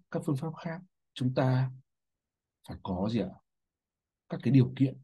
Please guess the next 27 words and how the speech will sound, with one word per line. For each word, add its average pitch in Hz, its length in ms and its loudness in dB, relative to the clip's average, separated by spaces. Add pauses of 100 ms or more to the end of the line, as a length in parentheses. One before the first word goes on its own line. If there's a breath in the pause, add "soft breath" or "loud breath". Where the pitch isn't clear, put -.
(440)
Ví 139 140 8
dụ 185 180 6
như 147 220 8
làm 113 220 4
diện 117 140 -6
trần 95 320 -4
phải 87 120 -10
có 98 400 -2 (580)
dụng 135 200 -2
cụ 143 180 2
này, 113 180 0 (720)
phải 92 100 -4
hiểu 95 300 0
về 92 220 -2
huyệt 123 240 8
này, 101 140 -4 (600)
hoặc 131 260 0
là 104 300 -2
cái - 120 -8
cách, 190 100 -6 (100)
cách 220 120 -2 (300)
chữa, 165 400 -4 (680)
kể 139 200 8
cả 104 120 0
không 143 200 -2
dùng 120 180 2
huyệt. 98 180 -6